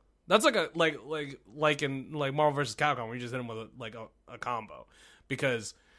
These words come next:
one, she's saying that you stay here and do nothing all day. Two, why are you here? Three,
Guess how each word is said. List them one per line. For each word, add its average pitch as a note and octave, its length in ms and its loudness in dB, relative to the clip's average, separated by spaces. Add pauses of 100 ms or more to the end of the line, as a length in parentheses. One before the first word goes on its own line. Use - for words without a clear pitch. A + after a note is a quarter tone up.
(160)
one, F3+ 640 4
she's C3+ 420 -4
saying C#3 280 0
that A#2+ 120 -2 (200)
you C#3+ 100 -4
stay E3 220 6
here D#3+ 420 2 (120)
and C3+ 200 -12 (240)
do C3+ 140 -4
nothing C3 280 0
all C3 140 2
day. G#2 320 -6 (1120)
Two, D3 420 -2 (120)
why B2+ 340 8
are B2 120 4
you G#2+ 240 -8
here? A2 440 -10 (720)
Three, C#3 580 -2